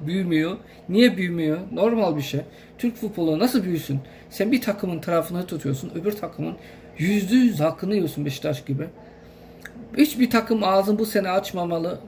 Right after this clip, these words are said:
Bu sene yüzde yüz yine Beşiktaş'ın hakkı yiyiliyor. Az kalmış her maçta. Bu, bu kadar da olmaz. Göz önünde hakemler düpedüz Beşiktaş'ın hakkını yiyor.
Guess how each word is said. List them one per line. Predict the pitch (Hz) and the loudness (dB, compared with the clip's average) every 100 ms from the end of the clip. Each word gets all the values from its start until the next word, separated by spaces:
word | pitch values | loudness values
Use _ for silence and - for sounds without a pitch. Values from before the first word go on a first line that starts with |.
| - | -6
Bu | 233 | -4
sene | 180 170 190 - - - - | -4 -4 -6 -10 -20 -16 -6
yüzde | 185 196 175 | -2 0 4
yüz | 226 214 160 | 4 4 2
yine | 208 220 175 | 4 4 2
Beşiktaş'ın | 165 - 175 - | -4 -4 -4 -4
hakkı | 156 151 170 | -2 -2 -2
yiyiliyor. | 190 214 202 208 240 - - - - - - - - - | 0 0 2 0 0 -6 -18 -20 -20 -20 -20 -20 -20 -2
Az | 214 214 | 0 2
kalmış | 165 151 135 - | 0 0 -2 4
her | 196 220 | 4 6
maçta. | 226 220 - - 190 - - - - - | 2 -2 -4 -8 -10 -12 -20 -20 -20 -10
Bu, | 196 226 185 | 0 0 0
bu | 214 | 0
kadar | 214 202 175 | 4 4 4
da | 165 | 0
olmaz. | 147 147 180 202 208 - | 4 4 4 2 0 -6
Göz | 180 180 | -6 -2
önünde | 165 147 135 | 0 2 2
hakemler | 156 160 165 160 143 147 - - - - - | 0 -4 -4 -4 -2 -2 -2 -12 -20 -12 0
düpedüz | 247 190 151 151 165 | 2 2 -2 -4 -4
Beşiktaş'ın | 190 - 135 160 | -4 -4 -6 -4
hakkını | 151 147 156 | -6 -6 -4
yiyor. | 160 127 | -2 -2